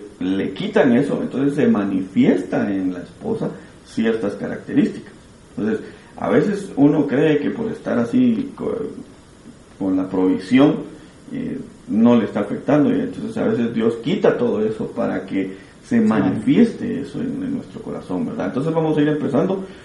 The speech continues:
Speaker 1: con las características del, de los amadores del dinero. Y vamos a ver la,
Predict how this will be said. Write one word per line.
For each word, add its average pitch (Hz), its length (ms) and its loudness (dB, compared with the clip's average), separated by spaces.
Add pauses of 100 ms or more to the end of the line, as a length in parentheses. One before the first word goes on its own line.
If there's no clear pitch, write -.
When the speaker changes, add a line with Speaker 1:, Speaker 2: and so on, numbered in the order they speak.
(160)
Speaker 1:
con 110 140 0
las 110 140 -2
características - 920 0
del, - 320 -2
de 104 120 0
los 98 300 -4
amadores 101 720 2
del 107 180 -2
dinero. 170 360 4 (800)
Y - 60 -6
vamos 123 320 4
a 107 80 2
ver 117 180 4
la, 107 420 2